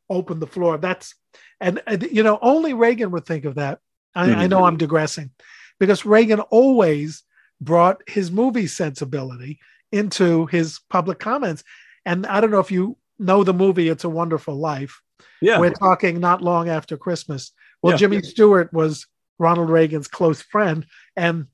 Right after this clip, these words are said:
Speaker 1: one of the most famous scenes in that movie is when Jimmy Stewart is dancing with Donna Reed, and the, the covering of the pool opens up, and they come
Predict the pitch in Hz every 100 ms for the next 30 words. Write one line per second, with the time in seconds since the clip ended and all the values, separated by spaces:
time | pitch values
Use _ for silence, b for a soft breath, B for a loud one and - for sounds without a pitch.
0 | - 247 - _ 180 196 208 190 185 175
1 | - 190 185 - 214 214 196 180 170 170
2 | 160 156 170 151 170 156 170 170 - 165
3 | 160 147 131 170 170 175 156 147 160 160
4 | 160 165 226 214 202 - B - 170 175
5 | 175 - - - - 233 220 208 185 175
6 | 175 254 262 196 190 170 185 196 185 180
7 | 175 - 180